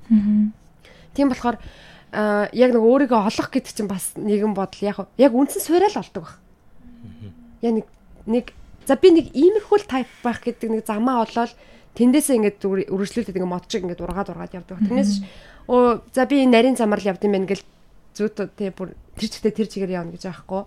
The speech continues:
Speaker 1: Мгм.
Speaker 2: Тийм болохоор бараг бүтээх гэдэг нь аливаа ойртох байхаа.
Speaker 1: Мгм.
Speaker 2: Бүтээгээл
Speaker 1: Бүтээж яваа.
Speaker 2: засаал.
Speaker 1: Тий.
Speaker 2: Өөрийгөө робот гэж бодож үл амар амар шүү дээ.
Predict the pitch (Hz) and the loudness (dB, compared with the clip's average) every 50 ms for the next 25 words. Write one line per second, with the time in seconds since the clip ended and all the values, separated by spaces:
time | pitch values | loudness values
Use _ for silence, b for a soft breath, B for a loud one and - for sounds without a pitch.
0 | - - - 214 190 185 196 196 196 196 b b b b b b b b b _ | -6 -2 0 0 0 0 -2 -2 -2 -4 b b b b b b b b b _
1 | _ _ - 247 247 226 - 233 226 202 220 b b b b b b _ - 208 | _ _ 0 0 0 0 -2 -4 -6 -6 -6 b b b b b b _ -4 -2
2 | 208 214 214 220 - - - - 311 302 - - - 220 - - 190 208 196 190 | 0 0 -2 -2 -8 -18 -2 0 0 0 0 -2 -6 -6 -6 -6 -6 -6 -4 -4
3 | 180 175 - 202 185 180 175 196 185 - - - 202 175 - - 185 - - - | -6 -8 -10 -10 -10 -8 -6 -8 -8 -8 -10 -12 -12 -10 -8 -8 -10 -10 -12 -16
4 | - - - 208 190 185 202 202 196 196 202 202 - - _ - - - - - | -20 -8 -4 -4 0 2 4 4 4 4 2 -2 -6 -14 _ -20 -20 -20 -20 -20
5 | - - - - - - 226 208 202 208 202 - - - 220 208 - - 208 196 | -20 -20 -20 -6 0 2 4 4 4 4 2 2 0 -4 -8 -8 -10 -12 -14 -14
6 | 190 196 190 190 190 - - - - - 254 240 240 - 196 185 - - - 214 | -14 -14 -14 -12 -8 -6 -6 -6 -2 -2 -2 -2 -2 -4 -10 -18 -20 -20 -20 -20
7 | 214 - - - 214 247 277 262 233 240 214 233 285 285 - - - 226 190 - | -20 -14 -4 0 2 2 2 2 2 2 2 2 0 0 -4 -6 -6 -6 -6 -6
8 | - 190 175 - - - 180 - 180 170 175 175 170 170 170 170 - - _ _ | -10 -14 -16 -16 -18 -18 -16 -14 -14 -14 -14 -14 -14 -14 -16 -16 -20 -20 _ _